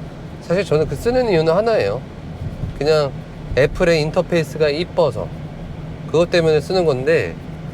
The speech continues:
카플레이 역시도 애플의 인터페이스를 그대로 가져다가 쓰기 때문에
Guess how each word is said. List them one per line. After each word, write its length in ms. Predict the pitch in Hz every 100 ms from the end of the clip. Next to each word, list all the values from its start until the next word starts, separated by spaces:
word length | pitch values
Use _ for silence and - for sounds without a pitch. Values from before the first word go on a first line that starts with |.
| -
카플레이 580 | - 247 - 262 233 202
역시도 680 | 110 113 139 160 117 80 -
애플의 360 | 120 135 - 156
인터페이스를 680 | 147 165 - 156 - 147 143
그대로 460 | 139 127 151 143
가져다가 600 | - 107 120 123 117 117
쓰기 300 | - 165 156
때문에 480 | 147 160 135 123 143